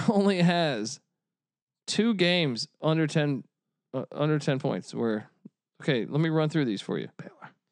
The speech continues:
Speaker 1: Baylor beat Lafayette by twenty. No, I'm sorry, by thirty.
Speaker 2: Yeah.
Speaker 1: Right? Then they beat Washington by thirty-four.
Speaker 2: Yeah.
Speaker 1: Illinois, who might win the Big Ten still,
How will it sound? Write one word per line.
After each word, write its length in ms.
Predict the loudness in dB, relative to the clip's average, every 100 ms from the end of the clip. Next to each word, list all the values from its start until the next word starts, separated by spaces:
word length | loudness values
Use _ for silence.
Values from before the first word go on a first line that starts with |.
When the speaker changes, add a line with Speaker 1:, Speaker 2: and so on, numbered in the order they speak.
| _ _ _ _
Speaker 1:
Baylor 560 | 2 4 4 2 0 -4 _ _ _ _ _ _ -10
beat 280 | 0 2 2
Lafayette 560 | 0 0 2 0 0 0
by 140 | -6
twenty. 440 | -4 -4 -4 -6 -14 _ _ _ _ _ -2
No, 100 | -2
I'm 60 |
sorry, 220 | 0 0 0
by 100 | -4
thirty. 480 | 0 0 0 -6 -16 _ _ 0
Speaker 2:
Yeah. 120 | 2
Speaker 1:
Right? 160 | 2 -2 _ _ _ _ _ _ _ _ -2
Then 240 | 2 4
they 100 | 4
beat 200 | 2 2
Washington 840 | 2 2 2 0 -2 -2 -4 -6 -10 _ _ _ _ _ _ _ _
by 140 | -6 -2
thirty-four. 640 | 0 0 -2 -2 -2 -4 -8 _ -4
Speaker 2:
Yeah. 220 | -2 -2 -6 _ _ _ _ _ 0
Speaker 1:
Illinois, 560 | 2 4 4 4 2 0
who 140 | 0
might 240 | 2 0 2
win 160 | 2
the 80 | 2
Big 180 | 0 0
Ten 240 | 0 0
still, 360 | -4 -6 -6